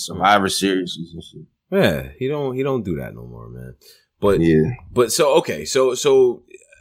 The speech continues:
Speaker 2: all right, wait, hold on, hold on. I'm missing a, uh, super chat. Shout out to Braille. Hold on, Braille. I can't see here. Mm-hmm. Why is this, why is this like this?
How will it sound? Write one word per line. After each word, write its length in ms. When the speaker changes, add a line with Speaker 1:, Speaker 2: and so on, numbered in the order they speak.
Speaker 2:
all 160
right, 180
wait, 260
hold 220
on, 80
hold 160
on. 100
I'm 100
missing 400
a, 300
uh, 160
super 300
chat. 400
Shout 200
out 80
to 60
Braille. 680
Hold 180
on, 180
Braille. 420
I 80
can't 320
see 400
here. 340
Mm-hmm. 760
Why 180
is 160
this, 220
why 300
is 80
this 300
like 260
this? 480